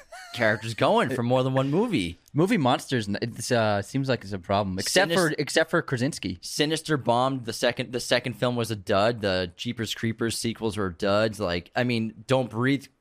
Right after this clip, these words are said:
Speaker 2: was almost the next one, but
Speaker 1: Insidious is mostly, eh, pretty good.
Speaker 2: I like
Speaker 1: Um,
Speaker 2: the first one, but the
Speaker 1: The
Speaker 2: other ones
Speaker 1: Conjuring does a good job, but I think with
Speaker 2: But
Speaker 1: movie
Speaker 2: th-, those are different. That's
Speaker 1: Yeah.
Speaker 2: Possession and
Speaker 1: So movie mon-, yeah,
Speaker 2: Exorcisms.
Speaker 1: movie monsters. It's hard to get, hard to nail a sequel. I think really the Quiet Place
Speaker 2: This
Speaker 1: one and
Speaker 2: century.
Speaker 1: two.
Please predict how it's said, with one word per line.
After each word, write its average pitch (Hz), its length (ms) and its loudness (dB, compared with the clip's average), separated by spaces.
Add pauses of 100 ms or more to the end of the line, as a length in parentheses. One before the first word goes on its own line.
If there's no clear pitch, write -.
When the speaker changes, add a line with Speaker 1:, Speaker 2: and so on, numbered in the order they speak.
(200)
Speaker 2:
was 123 220 0
almost 131 400 2
the 156 80 4
next 143 200 0
one, 185 80 4
but 185 60 0
Speaker 1:
Insidious 180 400 2
is 131 160 0
mostly, 131 680 2 (220)
eh, 117 240 2 (480)
pretty 117 220 0
good. 113 340 0 (720)
Speaker 2:
I - 120 -4
like 202 60 2
Speaker 1:
Um, - 100 0
Speaker 2:
the 101 40 -8
first 123 280 2
one, 101 80 -2
but 95 80 -6
the 107 60 0
Speaker 1:
The - 20 2
Speaker 2:
other 113 100 2
ones 233 220 6
Speaker 1:
Conjuring 185 240 4
does 160 160 2
a 143 60 -6
good 143 160 0
job, 117 420 2
but 143 100 2
I 151 60 4
think 185 180 0
with 170 100 -2
Speaker 2:
But 160 120 0
Speaker 1:
movie 156 160 2
Speaker 2:
th-, 139 100 -2
those 185 180 2
are 202 60 -2
different. 156 280 -2
That's 123 100 4
Speaker 1:
Yeah. 101 160 4
Speaker 2:
Possession 113 500 -2
and 101 80 -2
Speaker 1:
So 143 140 4
movie 180 260 4
mon-, 185 220 2
yeah, 135 140 4
Speaker 2:
Exorcisms. 120 100 0
Speaker 1:
movie 151 200 0
monsters. 156 460 0
It's 113 240 -10
hard 156 200 2
to 160 40 2
get, 139 260 -2 (160)
hard 135 180 0
to 147 60 -4
nail 139 200 2
a 120 40 0
sequel. 135 280 0
I - 20 4
think 156 180 -2
really 165 220 4
the 117 240 -2 (1160)
Quiet 151 300 2
Place 175 200 2
Speaker 2:
This 151 100 2
Speaker 1:
one 165 80 2
and 147 160 2
Speaker 2:
century. 95 360 2
Speaker 1:
two. 117 140 -8